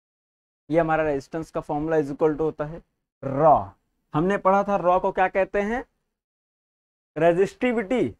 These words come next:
रेजिस्टिविटी को डिनोट करते हैं रॉ से। लेंथ by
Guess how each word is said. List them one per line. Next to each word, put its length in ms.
रेजिस्टिविटी 560
को 280
डिनोट 360
करते 280
हैं 120
रॉ 240
से। 300
लेंथ 380
by 300